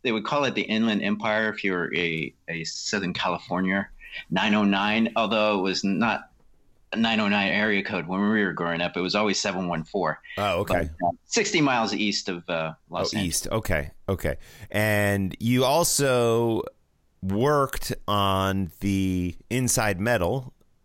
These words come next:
Speaker 2: documentaries. So,
Speaker 1: The,
Speaker 2: yeah.
Speaker 1: yeah.
Speaker 2: Yeah, it's, which we highly recommended, uh, highly recommended viewing,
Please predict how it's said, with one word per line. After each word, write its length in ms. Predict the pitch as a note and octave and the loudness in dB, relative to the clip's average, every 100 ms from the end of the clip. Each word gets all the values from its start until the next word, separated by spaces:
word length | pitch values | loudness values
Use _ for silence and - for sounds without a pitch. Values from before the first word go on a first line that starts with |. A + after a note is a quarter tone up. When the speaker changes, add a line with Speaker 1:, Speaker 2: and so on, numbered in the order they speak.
| _ _ _ - - | _ _ _ -12 -6
Speaker 2:
documentaries. 680 | - G2+ - B2 F#3+ - A1+ | -2 -2 0 0 0 -2 -4
So, 480 | - - - - F2 | -4 -8 -4 0 2
Speaker 1:
The, 440 | G2+ G#2 - - - - | 4 2 2 -4 -12 -10
Speaker 2:
yeah. 120 | - | -4
Speaker 1:
yeah. 200 | - - - - _ _ _ _ - _ - | 0 -2 -4 -14 _ _ _ _ -20 _ -12
Speaker 2:
Yeah, 300 | G2 F2 C#2 | -2 -2 -2
it's, 380 | - - - - _ _ _ | -6 -10 -12 -12 _ _ _
which 200 | F#2+ - | -6 -2
we 100 | G2 | -2
highly 300 | G2+ G#2+ F#2+ | 0 2 2
recommended, 720 | E2 - D#2+ D2+ D2 C#2+ C2+ | 0 0 0 2 2 0 2
uh, 220 | C#2+ C2+ - | 2 2 0
highly 360 | C3 D3 C3+ | 2 2 4
recommended 520 | A2 G2 F#2 F2 D#2 | 2 2 2 2 2
viewing, 580 | C2 D#2 F#2 E2+ C2 B1+ | 0 4 4 4 2 -2